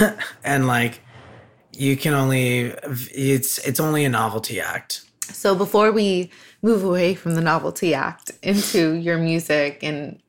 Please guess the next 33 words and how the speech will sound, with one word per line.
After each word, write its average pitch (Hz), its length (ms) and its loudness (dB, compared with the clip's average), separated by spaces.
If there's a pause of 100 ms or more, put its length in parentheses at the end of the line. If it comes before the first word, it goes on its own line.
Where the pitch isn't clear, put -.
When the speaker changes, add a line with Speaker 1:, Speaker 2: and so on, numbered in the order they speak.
(120)
Speaker 2:
you 170 80 -2
know, 151 160 0
the 143 240 -2 (580)
great 165 240 0
topics - 380 -8
that - 100 -4
we're 151 80 -6
gonna 143 160 -6
touch 160 300 -6
on 151 120 -6
today, 151 420 -4 (600)
um, 190 480 4
I 190 120 4
saw 202 220 2
your 269 220 2
video 170 760 0 (120)
on 180 180 0
TikTok 180 720 0 (540)
<laughs> - 540 -14
about 202 640 2
performing 214 540 0
at 165 220 0
Steve, 190 680 -4
um, 156 760 -2 (1200)
I 175 60 -4
don't 175 80 -2
know 170 40 0
how 160 60 0
to 156 60 -4
say 156 180 -2
his 151 120 -6
last 147 240 -2
name 151 300 -6